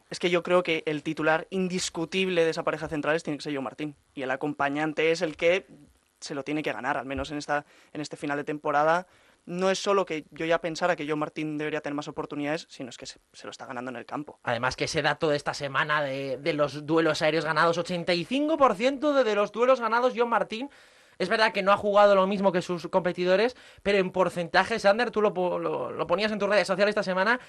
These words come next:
Speaker 2: es que es un dato bárbaro.
Speaker 1: Eh, sí, es, es que por datos, Joe Martín es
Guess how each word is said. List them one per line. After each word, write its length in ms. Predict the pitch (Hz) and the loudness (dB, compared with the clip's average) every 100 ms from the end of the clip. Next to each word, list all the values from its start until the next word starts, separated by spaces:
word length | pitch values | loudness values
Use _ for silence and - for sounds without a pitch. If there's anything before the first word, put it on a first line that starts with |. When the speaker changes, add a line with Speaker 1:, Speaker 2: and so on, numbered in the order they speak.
| - - | -12 -4
Speaker 2:
es 140 | 165 | -2
que 60 | 180 | -2
es 60 | |
un 100 | 202 | 0
dato 220 | 202 240 | 2 6
bárbaro. 480 | 202 208 202 120 76 _ _ _ _ - _ - | 6 8 6 4 -2 _ _ _ _ -20 _ -6
Speaker 1:
Eh, 380 | 160 156 139 135 | -2 -2 -4 -6
sí, 180 | 151 208 | -6 -6
es, 140 | 165 | -4
es 140 | 147 - | -4 -2
que 80 | |
por 200 | 160 156 | 0 0
datos, 340 | 156 175 208 202 | 4 4 4 0
Joe 80 | 190 | 0
Martín 280 | 185 202 | 0 0
es 240 | 202 - | -4 -6